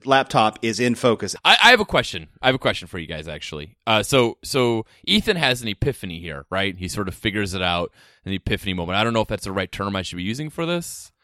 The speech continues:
Speaker 2: What, what, what are some examples, or what are some of the best examples you can think of, of movies that have an epiphany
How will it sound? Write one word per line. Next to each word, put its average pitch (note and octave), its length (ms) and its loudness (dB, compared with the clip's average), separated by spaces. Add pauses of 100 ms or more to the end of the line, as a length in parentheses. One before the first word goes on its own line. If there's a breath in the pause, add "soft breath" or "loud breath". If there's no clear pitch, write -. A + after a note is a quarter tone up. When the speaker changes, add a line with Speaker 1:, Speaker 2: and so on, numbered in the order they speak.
(100)
Speaker 2:
What, F#3 380 2 (120)
what, F3+ 360 0
what E3 440 0
are A3 340 4 (560)
some D#3+ 300 -2
examples, A#2 640 2
or A2+ 40 -4
what C#3 140 -2
are D#3 80 -2
some D3+ 140 -12
of C3+ 40 -6
the A2+ 60 -2
best A2 280 -2
examples G#2 380 -8
you G#2+ 100 -4
can G2 120 -10
think F#2+ 200 -8
of, F2 100 -8
of E2+ 120 -10
movies F2+ 440 -6
that F2+ 160 -6
have E2 240 -6
an F2 80 -12
epiphany D2+ 560 -12